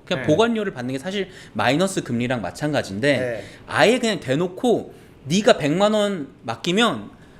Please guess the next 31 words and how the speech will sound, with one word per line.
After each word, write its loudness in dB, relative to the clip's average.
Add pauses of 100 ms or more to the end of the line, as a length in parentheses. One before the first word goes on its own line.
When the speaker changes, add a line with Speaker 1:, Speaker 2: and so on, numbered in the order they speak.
(240)
Speaker 1:
내가 6
나중에 -2
돌려줄 -4
때 2
구십구만 -2
구천오백 2
원으로 0
줄게."라고 0
얘기를 0
하고 -4 (100)
상품을 -2
파는 2
경우도 0
있다는 0
거예요. -4
Speaker 2:
음. -10
Speaker 1:
그러니까 2 (360)
돈이라는 6
거는 0
요즘 -2
보면은 -4
누가 2
금고를 -2
가지고 -6
있습니까? -14 (220)
그리고 4
금고를 6
사는 6
것도 2
일종의 -2
비용이잖아요. 0